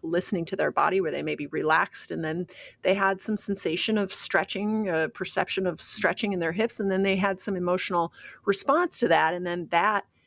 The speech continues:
created some type of story or meaning for the thing that happened to them in the past.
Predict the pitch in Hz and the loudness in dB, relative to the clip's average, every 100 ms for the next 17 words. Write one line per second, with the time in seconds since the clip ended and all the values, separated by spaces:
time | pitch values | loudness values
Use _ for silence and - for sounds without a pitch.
0 | _ _ _ _ _ _ - 214 208 220 | _ _ _ _ _ _ -4 2 6 6
1 | 226 202 214 190 - 175 156 - - 196 | 6 4 0 -4 -2 -2 -4 -6 2 4
2 | 202 175 147 156 170 226 214 151 - 156 | 6 4 0 -2 2 4 4 2 -4 -6
3 | 160 170 156 165 156 - 170 160 156 156 | -2 -2 0 0 -2 -2 -6 -4 -4 -4
4 | - 277 294 180 185 | -4 -2 0 0 -2